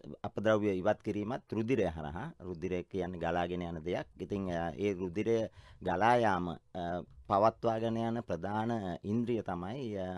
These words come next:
හෘදේ වස්තුව. ඉතින් හෘදේ වස්තුව තමයි ජීවයේ අපි හිතන්නේ මව් කුසේ ඉන්නකොට පළමුවෙන්ම ක්‍රියාකාරී වන ඉන්ද්‍රිය. ඉතින් ඊට පස්සේ අ-, අපි දන්නවා ඒක අවුරුදු ගාණක් තිබිලා අපි මිය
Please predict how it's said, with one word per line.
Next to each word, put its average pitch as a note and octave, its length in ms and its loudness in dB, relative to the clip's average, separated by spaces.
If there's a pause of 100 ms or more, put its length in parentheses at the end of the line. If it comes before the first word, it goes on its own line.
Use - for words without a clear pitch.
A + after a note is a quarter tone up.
(140)
හෘදේ G2+ 280 2
වස්තුව. E2 340 -2
ඉතින් F2+ 200 -6
හෘදේ F2 300 -2
වස්තුව G2+ 320 -2
තමයි G2 440 -2 (420)
ජීවයේ A2 840 0
අපි F#2 200 -4
හිතන්නේ F#2+ 380 -2
මව් F2+ 220 0
කුසේ G2 240 -2
ඉන්නකොට F#2+ 420 -2
පළමුවෙන්ම A2 600 0
ක්‍රියාකාරී G#2+ 680 -2
වන A#2+ 180 -4 (220)
ඉන්ද්‍රිය. F#2 420 2 (420)
ඉතින් G2+ 140 -4
ඊට F2 100 -2
පස්සේ G2+ 320 2
අ-, F#2 320 -2
අපි F2+ 140 -6
දන්නවා F#2 540 0
ඒක F2 200 -4
අවුරුදු F2 560 0
ගාණක් F#2+ 480 0
තිබිලා F#2 400 -2 (380)
අපි F2 300 -4
මිය F#2 300 4